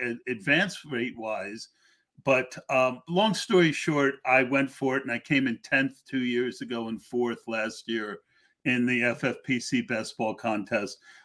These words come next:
I'm hoping to get to your stratosphere, my friend. Um, it is, uh, I, I'm looking forward to picking your brain.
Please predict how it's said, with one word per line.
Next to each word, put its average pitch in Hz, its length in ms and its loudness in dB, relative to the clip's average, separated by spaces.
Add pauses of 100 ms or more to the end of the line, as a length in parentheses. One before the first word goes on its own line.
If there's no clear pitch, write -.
I'm 131 80 0
hoping 330 420 6
to 294 100 8
get 214 300 6
to 196 120 0
your 175 200 10
stratosphere, 151 1040 4
my 120 220 0
friend. 123 520 0 (480)
Um, 131 420 2
it 156 240 6
is, 151 720 2
uh, 123 260 2
I, 143 240 8
I'm 143 140 4
looking 190 340 4
forward 165 480 2
to 143 80 -4
picking 147 400 -2
your 123 140 2
brain. 113 440 -6